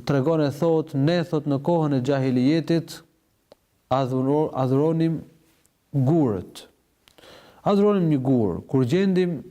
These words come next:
kur gjinim një gur tjetër më të mirë se sa ai që adhuronim, e flaknim dhe adhuronim këtë tjetrin. Kur nuk gjenim gur, mlidhnim, domethënë një grumbull dheri, i hidhnim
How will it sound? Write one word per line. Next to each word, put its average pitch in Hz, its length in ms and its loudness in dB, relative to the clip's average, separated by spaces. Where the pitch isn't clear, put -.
kur 143 240 2
gjinim 175 380 2
një 151 120 2
gur 156 220 2
tjetër 160 320 0
më 165 160 0
të 170 120 -4
mirë 165 300 2
se 139 160 -4
sa 147 160 -4
ai 156 140 2
që 147 200 0
adhuronim, 147 500 0
e 101 180 -4
flaknim 175 640 -2
dhe 139 120 0
adhuronim 156 480 0
këtë 151 180 -4
tjetrin. 113 460 -2
Kur 139 140 0
nuk 139 160 0
gjenim 185 360 0
gur, 180 460 2
mlidhnim, 147 800 2
domethënë 135 640 0
një 131 100 2
grumbull 131 460 0
dheri, 170 380 2
i 135 80 2
hidhnim 156 420 2